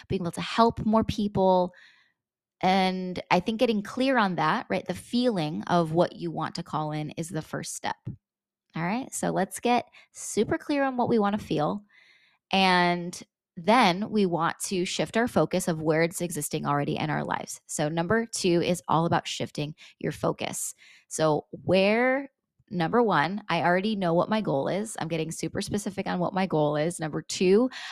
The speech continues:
I'm already feeling fulfilled from a s-, like,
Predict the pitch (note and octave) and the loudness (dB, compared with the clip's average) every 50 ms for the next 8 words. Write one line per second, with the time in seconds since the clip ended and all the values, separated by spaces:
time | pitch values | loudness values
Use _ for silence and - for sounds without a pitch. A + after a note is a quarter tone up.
0 | - - - F#3+ F#3+ - - - F#3 F#3+ G#3+ A#3 C4 B3+ B3 - G#3 F#3+ F#3 F#3 | -6 -2 0 0 0 2 4 6 6 6 6 4 0 -2 -2 -2 -2 -2 -2 -4
1 | F3 - - F3 - - - D#3 D#3+ E3 E3+ E3+ - F#3+ E3+ D#3 - - - - | -6 -6 -8 -10 -8 -4 -2 0 0 0 -2 -2 -4 -4 -4 -4 -4 -4 -4 -6
2 | - _ - E3+ E3 | -6 _ -4 -4 -4